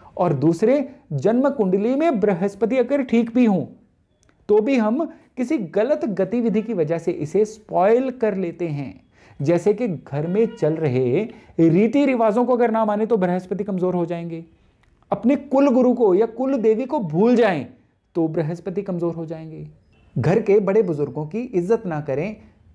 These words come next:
तो भी ये बृहस्पति कमज़ोर हो जाएंगे।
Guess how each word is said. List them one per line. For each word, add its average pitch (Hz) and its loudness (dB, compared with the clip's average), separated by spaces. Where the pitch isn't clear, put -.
तो 202 6
भी 185 -2
ये 226 -2
बृहस्पति 170 -10
कमज़ोर 143 2
हो 117 -10
जाएंगे। 101 -14